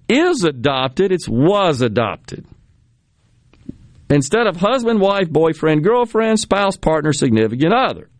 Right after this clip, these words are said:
Traditional family, we actively try to undo notions of a typical or normal family structure.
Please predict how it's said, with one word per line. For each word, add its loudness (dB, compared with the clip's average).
Traditional 0
family, 2
we 2
actively 0
try 0
to 0
undo 0
notions 0
of 0
a -4
typical -4
or 2
normal 0
family -2
structure. -2